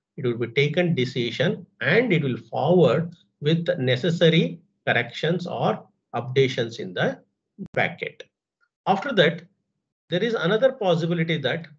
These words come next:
if it is already timed out, it is of no use to reach the destination, then you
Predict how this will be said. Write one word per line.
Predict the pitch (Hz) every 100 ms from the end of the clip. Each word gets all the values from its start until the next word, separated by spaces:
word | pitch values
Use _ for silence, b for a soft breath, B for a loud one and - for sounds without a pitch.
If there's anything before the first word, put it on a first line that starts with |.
| -
if | 170 196 196
it | 170
is | 151
already | 147 165 202 226 -
timed | 175 156 165 143
out, | 113 95 - - _
it | 143
is | 165
of | 180 175
no | 185 277
use | 240 233 170
to | 196
reach | 165 180 170
the | 151
destination, | 131 - - 117 98 - 85 85 _ _ _
then | 123 139 208
you | 135 87